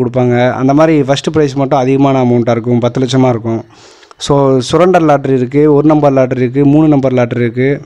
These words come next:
அதுக்கப்புறம் பாத்தீங்கன்னா, கேரளாலலாம் இப்ப மூணு நம்பர் லாட்டரி நடத்திட்டு இருக்காங்க. அதாவது, இந்த எழுநூத்தி பத்தொன்பது,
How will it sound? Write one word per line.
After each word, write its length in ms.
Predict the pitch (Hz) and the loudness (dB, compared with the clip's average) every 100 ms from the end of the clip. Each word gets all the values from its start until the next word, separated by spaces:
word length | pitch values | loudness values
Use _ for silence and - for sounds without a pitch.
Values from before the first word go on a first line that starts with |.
| - - | -16 -4
அதுக்கப்புறம் 520 | 151 165 160 165 165 | 0 0 0 2 2
பாத்தீங்கன்னா, 400 | 147 147 147 156 151 | 2 2 2 0 0
கேரளாலலாம் 440 | 160 165 156 151 | 0 2 2 0
இப்ப 200 | 151 139 | 0 0
மூணு 260 | 147 170 175 | 0 2 2
நம்பர் 220 | 147 131 | 0 0
லாட்டரி 300 | 127 123 123 | -2 -2 -2
நடத்திட்டு 380 | 117 113 117 117 | -2 -2 -6 -6
இருக்காங்க. 340 | 120 113 110 - | -4 -4 -4 -6
அதாவது, 600 | 120 135 143 160 190 220 _ _ _ _ _ | -2 0 0 0 -2 -6 _ _ _ _ _
இந்த 260 | 135 135 143 | -2 0 2
எழுநூத்தி 280 | 165 175 147 | 2 0 -2
பத்தொன்பது, 840 | 139 156 151 143 131 135 135 131 | -4 -2 0 0 2 2 0 -2